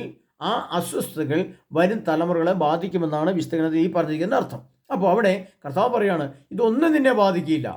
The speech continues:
പൂർവ്വപിതാക്കന്മാരുടെയോ മുൻ മാതാപിതാക്കന്മാരുടെയോ ഒരു പ്രശ്നവും നിന്നെ ബാധിക്കില്ല. അതിന് ഒറ്റ കാര്യമേ ചെയ്യാനുള്ളത്, അവൻ നീതിമാനും നീതിയും ന്യായമനുസരിച്ച് പ്രവർത്തിക്കുന്നവനും ആണെന്നിരിക്കട്ടെ. അവൻ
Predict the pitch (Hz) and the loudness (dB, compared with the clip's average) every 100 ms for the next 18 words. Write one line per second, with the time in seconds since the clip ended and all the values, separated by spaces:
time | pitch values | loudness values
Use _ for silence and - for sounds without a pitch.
0 | - 143 175 190 190 185 175 160 147 160 | -10 -4 -2 0 0 -2 -2 -2 2 2
1 | 220 180 185 196 180 190 180 170 156 156 | 2 0 0 0 2 2 2 0 -2 -4
2 | 156 175 185 - - 160 220 330 285 202 | -2 -2 -4 -14 -4 2 4 4 2 0
3 | 240 220 175 170 165 156 165 165 160 - | 0 0 2 2 0 0 0 0 -2 -6
4 | _ - 156 170 170 254 - 190 190 - | _ -4 2 2 2 0 2 4 4 4
5 | 170 165 165 180 196 - _ _ - 165 | 2 4 2 2 -2 -12 _ _ -2 0
6 | 208 226 208 240 285 233 190 180 220 - | 2 2 0 0 0 4 4 4 0 -6
7 | _ - 170 214 262 277 254 202 190 254 | _ -6 -2 0 0 0 2 2 4 2
8 | 240 190 214 185 190 190 175 160 160 180 | 0 -4 -4 0 0 0 -4 0 0 2
9 | 151 139 127 127 123 123 - _ - 160 | 0 0 -2 -4 -4 -6 -8 _ -4 0
10 | 208 | 0